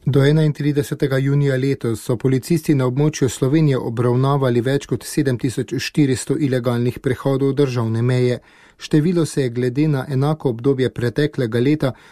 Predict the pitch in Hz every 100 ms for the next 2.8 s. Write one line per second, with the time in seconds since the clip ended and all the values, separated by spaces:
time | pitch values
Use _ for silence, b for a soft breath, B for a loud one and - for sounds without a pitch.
0 | B 135 147 156 131 117 107 117 123 139
1 | 131 123 - 160 156 143 113 135 120 -
2 | 120 117 - 131 123 - 117